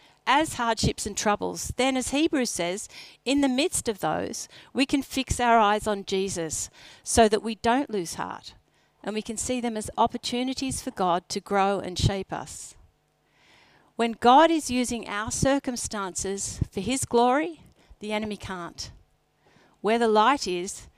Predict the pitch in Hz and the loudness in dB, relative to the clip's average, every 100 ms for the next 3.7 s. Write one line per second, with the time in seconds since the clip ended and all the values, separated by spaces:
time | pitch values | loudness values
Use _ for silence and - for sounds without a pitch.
0 | _ _ 196 190 175 - 190 160 - - | _ _ -6 -2 -2 -4 -10 -10 -8 -10
1 | - 190 170 - - - - _ _ - | -6 -6 -6 -8 -12 -12 -18 _ _ -20
2 | - _ _ _ _ _ _ _ 247 254 | -20 _ _ _ _ _ _ _ -2 2
3 | 277 311 262 175 165 208 208 | 2 2 2 2 0 -2 -8